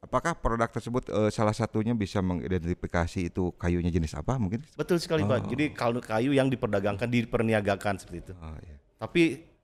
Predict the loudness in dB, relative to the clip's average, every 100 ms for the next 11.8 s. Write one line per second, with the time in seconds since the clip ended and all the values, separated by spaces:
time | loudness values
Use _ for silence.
0 | _ -2 2 4 6 6 6 4 0 -2
1 | 0 2 2 0 2 2 0 -2 -2 -4
2 | -6 -8 -6 -4 -4 -2 -2 -2 -4 -4
3 | -4 -2 -2 -2 -4 -4 -4 -4 -4 -8
4 | -12 _ 0 0 -2 -2 0 0 0 -2
5 | -8 -20 _ _ _ _ _ -6 2 2
6 | 2 -8 _ _ 0 0 2 0 0 0
7 | 0 -2 -2 -4 -4 2 2 2 0 0
8 | 2 0 -2 -6 -12 _ -8 -2 2 2
9 | 4 4 4 4 2 0 -2 -2 -4 -6
10 | -8 -6 -8 -10 -20 _ _ _ _ _
11 | _ -2 2 4 4 2 0 -2